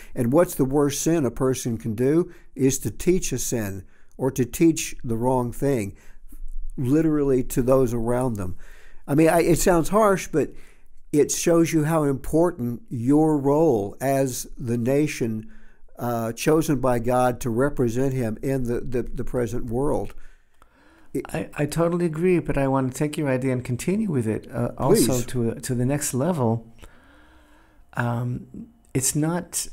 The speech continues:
Speaker 2: to me, it's not so much a question of ignoring God as it is cutting oneself off from God.
Speaker 1: Yeah.
Speaker 2: Because I think that Shabbat and the, and the Mikdash, the sanctuary, at this point the Mishkan,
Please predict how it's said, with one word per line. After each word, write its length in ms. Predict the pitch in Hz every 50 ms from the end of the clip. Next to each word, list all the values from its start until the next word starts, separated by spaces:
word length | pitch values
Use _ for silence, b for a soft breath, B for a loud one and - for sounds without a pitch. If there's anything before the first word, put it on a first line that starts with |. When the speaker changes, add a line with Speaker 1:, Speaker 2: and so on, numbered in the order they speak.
| 147 139 -
Speaker 2:
to 140 | - 156
me, 200 | 151 165 185 190
it's 120 | 170 151 156
not 180 | 165 175 175
so 140 | 175 - 185 170
much 220 | 160 156 143 -
a 40 | 127
question 400 | - 156 151 143 - - 147 135
of 360 | 127 127 120 117 113 - - - - _ _ _ _ _ _ _ _ _ _ _ _ - B B B B B B B B B
ignoring 560 | 135 127 143 131 135 135 139 160 180 190 160
God 240 | 123 123 110 107 -
as 220 | - 123 117 107
it 80 | 113 107
is 200 | 110 107 101 -
cutting 600 | - - - - - - 147 139 139 135 131 123
oneself 440 | 120 117 113 113 - - 107 101 - - - -
off 280 | - 107 113 120 120 -
from 300 | - - - - - 107
God. 480 | 113 - - 95 - - - 117 117 - b b b b b b b b b b
Speaker 1:
Yeah. 180 | 127 120 117 110
Speaker 2:
Because 280 | 147 127 135 127 120
I 80 | 127 120
think 240 | - 160 160 156 156
that 140 | 139 120
Shabbat 720 | - - - 123 110 110 110 131 151 160 156 131 - - - -
and 240 | 120 123 117 117
the, 160 | 117 113 117 -
and 200 | - 120 117 113
the 80 | 110 113
Mikdash, 600 | 107 107 107 - 101 95 127 151 147 123 110 -
the 100 | - 117
sanctuary, 680 | 110 - - 135 143 147 - - 135 120 113 107 110 107
at 80 | 107 107
this 140 | - 123 -
point 220 | - - 123 120 -
the 60 | 113
Mishkan, 520 | 110 113 - - - 139 139 127 120 -